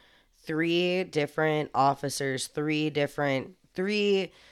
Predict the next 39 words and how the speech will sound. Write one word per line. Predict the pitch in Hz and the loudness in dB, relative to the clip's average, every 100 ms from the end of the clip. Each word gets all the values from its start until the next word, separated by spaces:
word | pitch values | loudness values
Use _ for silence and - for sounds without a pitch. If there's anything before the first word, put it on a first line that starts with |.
| - _ _ - | -20 _ _ -10
stories | - 190 180 156 147 | -2 2 4 4 4
that | 151 143 | 2 4
have | 151 135 | 4 4
differences. | 131 127 - 95 - - - - | 0 -8 -8 -12 -10 -12 -10 -6
I'll | - 139 | -2 -2
say | - 135 | 0 -2
that. | 120 107 - | -2 -4 0
I | 143 | 0
wouldn't | 156 156 147 | 0 0 -2
say | 147 147 | 0 0
he | 139 147 | -2 -2
said, | - 139 | 0 2
"Oh, | 123 151 156 151 | 6 6 8 6
like, | 139 131 123 - | 2 0 0 -4
you | 135 | -4
know, | 127 | 0
I | 127 | 0
didn't | 131 139 | 0 -2
have | 147 165 | 2 2
him | 165 | 2
in | 151 | -4
the | 143 | -4
car. | 131 120 117 127 | -2 0 0 2
Oh, | 147 | 2
I | 143 | 2
did | 165 | 0
have | 156 127 | 2 0
him | 123 | 0
in | 120 | -8
the | 120 | -6
car. | 120 117 | -4 -2
Oh, | 123 147 | 0 0
blah, | 139 135 | 0 -2
blah, | 139 | -2
blah." | 139 160 127 - - - - - | 0 2 2 -2 -12 -20 -16 -6
He | 156 | -2
told | 180 208 202 | 2 4 4
them, | 151 147 139 127 | 2 2 2 0
"Okay, | 139 147 135 127 | -2 0 0 0